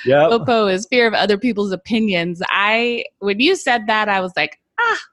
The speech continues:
Speaker 2: I love it." 'Cause, you know, you hear fomo and, you know, fear of, uh, missing out, fear of better opportunities, you know, all
Speaker 1: Yep.
Speaker 2: those fear ofs. I fa-, I think I found a list of, like, twenty of them. Uh,
Speaker 1: <laughs>
Speaker 2: but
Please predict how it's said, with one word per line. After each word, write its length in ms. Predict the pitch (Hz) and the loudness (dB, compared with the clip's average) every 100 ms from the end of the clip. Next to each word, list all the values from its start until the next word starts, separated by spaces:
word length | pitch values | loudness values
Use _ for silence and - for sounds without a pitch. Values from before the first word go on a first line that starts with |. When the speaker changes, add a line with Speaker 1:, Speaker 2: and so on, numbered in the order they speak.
| _ 415 | _ -6
Speaker 2:
I 80 | 427 427 | -4 -2
love 140 | 403 | -2
it." 180 | 339 - | -4 -6
'Cause, 180 | 262 208 | -8 -4
you 120 | 226 | -2
know, 100 | 190 | 0
you 140 | 190 247 | 0 0
hear 180 | 262 254 226 | 0 0 -2
fomo 680 | 202 202 196 196 196 180 160 | -2 -2 -2 -2 -2 -4 -8
and, 160 | 160 _ _ - | -12 _ _ -12
you 140 | 185 170 | -6 -6
know, 100 | 160 | -4
fear 220 | 240 220 196 | -2 -2 -2
of, 100 | 180 - | -6 -12
uh, 140 | 180 175 | -10 -8
missing 320 | 196 - 180 | -10 -6 -2
out, 380 | 185 180 175 - _ | -2 -2 -4 -8 _
fear 140 | 208 190 | -8 -6
of 120 | 175 | -2
better 220 | 185 180 | -2 0
opportunities, 920 | 165 147 - 208 196 185 185 175 170 | -2 -4 -4 -2 -2 -4 -6 -6 -8
you 100 | 185 165 | -12 -10
know, 120 | 160 | -4
all 100 | 208 | 0
Speaker 1:
Yep. 80 | 247 | 0
Speaker 2:
those 300 | 214 170 143 | 0 -6 -4
fear 200 | 220 214 - | -2 0 0
ofs. 260 | 180 170 180 | -2 -2 -6
I 80 | 180 | -6
fa-, 220 | 202 190 208 | -6 -6 -4
I 40 | |
think 120 | 240 | -2
I 80 | 226 | -2
found 180 | 220 190 | -2 -4
a 60 | 175 | -2
list 240 | 175 - | -4 -6
of, 80 | 156 | -8
like, 180 | 156 - | -10 -10
twenty 300 | - 170 160 | -8 -6 -4
of 100 | 147 | -6
them. 260 | 156 156 - _ _ - 160 160 175 | -6 -6 -10 _ _ -6 -6 -4 -4
Uh, 200 | 170 175 | -2 -4
Speaker 1:
<laughs> 140 | - | -2
Speaker 2:
but 240 | 175 160 | -4 -4